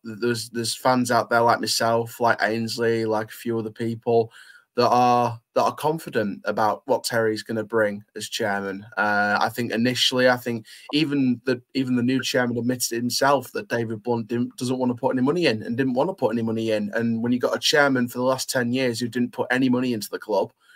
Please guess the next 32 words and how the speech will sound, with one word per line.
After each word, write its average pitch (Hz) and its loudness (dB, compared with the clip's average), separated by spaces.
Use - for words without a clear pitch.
I'm 123 2
sorry, 127 6
that's 120 2
just - -4
inexcusable 123 0
in 107 -2
itself. 143 0
And 110 -2
the 113 -4
fact 120 2
that 104 0
David 113 0
Blunt 110 0
was 101 -2
willing 113 0
to 110 0
become 107 -2
a 120 -2
silent 123 4
shareholder 110 4
and 107 -4
just 113 -8
be 117 2
a 110 2
part 110 4
of 101 -14
the 98 -8
board 104 4
rather 104 4
than 104 -6
the 101 -10
chairman 107 0